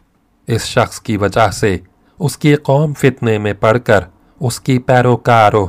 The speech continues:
ہم آواز بن گئی۔ نتیجتاً اس کا معاملہ نہایت سنگین ہو گیا۔ اس کی اتنی قدر و منزلت ہوئی کہ اسے یمامہ کا رحمان کہا جانے لگا۔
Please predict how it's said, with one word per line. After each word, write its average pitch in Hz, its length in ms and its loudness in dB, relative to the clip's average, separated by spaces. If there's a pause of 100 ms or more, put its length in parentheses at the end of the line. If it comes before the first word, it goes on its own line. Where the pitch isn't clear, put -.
ہم 110 240 -2
آواز 101 520 2
بن 92 280 -2
گئی۔ 87 220 0 (1200)
نتیجتاً 104 680 -2
اس 117 180 -4
کا 107 160 0
معاملہ 101 580 0
نہایت 107 520 -2
سنگین 95 520 -4
ہو 98 200 0
گیا۔ 98 240 2 (960)
اس 110 200 -6
کی 117 280 -2
اتنی 104 340 -4
قدر 104 300 -4
و 104 120 -2
منزلت 98 560 -2
ہوئی 104 180 0 (460)
کہ 135 200 0
اسے 147 260 2
یمامہ 131 440 0
کا 113 260 -2
رحمان 107 460 -2
کہا 92 280 0
جانے 92 360 -2
لگا۔ 87 380 0